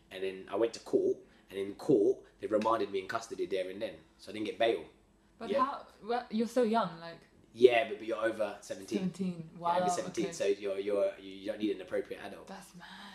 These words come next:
Speaker 1: So then, and I was too scared to my mum, 'cause, like, the last time I think I got arrested, she was like, "Next time this happens,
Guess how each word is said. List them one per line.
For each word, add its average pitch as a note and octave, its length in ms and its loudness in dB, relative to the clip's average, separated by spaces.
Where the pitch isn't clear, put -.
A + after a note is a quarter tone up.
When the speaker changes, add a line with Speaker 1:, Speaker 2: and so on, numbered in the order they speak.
Speaker 1:
So A#2 120 -2
then, A#2 200 2
and A2+ 140 6
I A#2 80 12
was B2 160 6
too D#3+ 100 6
scared C#3 300 8
to B2+ 80 2
my A#2 140 2
mum, A#2 320 6
'cause, G#2+ 160 -2
like, G#2+ 320 4
the G#2 100 -4
last A2+ 240 4
time G2+ 140 -6
I G2 60 -4
think G2+ 200 -8
I F#2 60 -2
got G2+ 120 -4
arrested, A2 320 0
she G#2 140 0
was F#2+ 160 -2
like, F#2 180 -8
"Next D3 240 0
time C#3 140 4
this C3+ 120 4
happens, A2+ 400 2